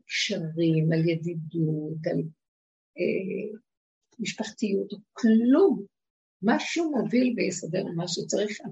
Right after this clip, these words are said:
פי הסיבות שלו. זהו, נגמר. אני לא יודעת אם אני יכולה בכלל,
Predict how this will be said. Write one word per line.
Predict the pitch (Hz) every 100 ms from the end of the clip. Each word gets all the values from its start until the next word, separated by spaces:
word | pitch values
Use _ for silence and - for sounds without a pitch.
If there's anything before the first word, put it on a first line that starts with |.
| -
פי | -
הסיבות | - - - 160 160 156
שלו. | 156 - - - _ _ _ _
זהו, | - 190 160 - _ -
נגמר. | 151 156 180 262 208 143 - - - _ _ _ _ _ _ _
אני | - 180
לא | 185
יודעת | 330 302
אם |
אני | 240 196
יכולה | - 190
בכלל, | 190 - - -